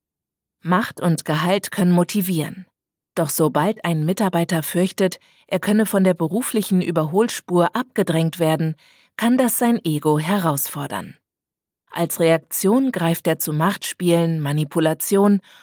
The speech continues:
und übler Nachrede. Schließlich will er im Kampf um Status und Gehalt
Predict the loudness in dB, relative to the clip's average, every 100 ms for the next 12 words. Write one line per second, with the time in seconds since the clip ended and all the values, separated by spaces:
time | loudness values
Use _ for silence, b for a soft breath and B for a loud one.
0 | B B 0 0 0 0 2 4 4 4
1 | 2 -2 -6 -6 -12 -14 _ _ _ _
2 | _ _ -10 -2 0 0 -2 0 2 2
3 | 4 0 -2 0 0 0 0 0 -2 -4
4 | -4 -2 -2 -2 -2 -2 -2 0 2 0